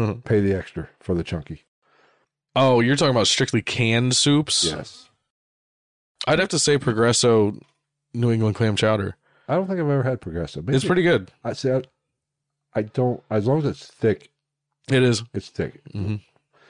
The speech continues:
Speaker 1: Like, Campbell's soup is fucking all runny. Every,
Speaker 2: Yeah.
Speaker 1: all of it's runny.
Speaker 2: But now, you know what my favorite soup is for real?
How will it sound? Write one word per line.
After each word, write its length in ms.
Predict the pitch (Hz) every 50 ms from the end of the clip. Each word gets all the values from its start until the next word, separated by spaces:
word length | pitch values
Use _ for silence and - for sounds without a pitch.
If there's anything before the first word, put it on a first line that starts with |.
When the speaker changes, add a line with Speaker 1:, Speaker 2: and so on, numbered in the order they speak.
| _ _ -
Speaker 1:
Like, 220 | 131 127 113 - -
Campbell's 460 | - - 139 135 131 123 131 127 -
soup 380 | - - 127 123 120 - - 92
is 120 | 85 -
fucking 300 | - - 101 90 85 85
all 160 | 87 85 80
runny. 320 | 71 67 80 80 73 - -
Every, 260 | - 101 92 85 78 - _ _
Speaker 2:
Yeah. 220 | - 110 107 101 90
Speaker 1:
all 140 | - 117 113
of 100 | 87 69
it's 140 | 60 - -
runny. 160 | - 57 -
Speaker 2:
But 120 | 113 120 113
now, 80 | 113 113
you 100 | 107 107
know 80 | 117
what 80 | 127 127
my 40 | 120
favorite 380 | 107 - - 104 98 95 101 95
soup 280 | - - 101 98 92
is 140 | 101 95 92
for 140 | - - 92
real? 320 | 95 95 95 95 95 90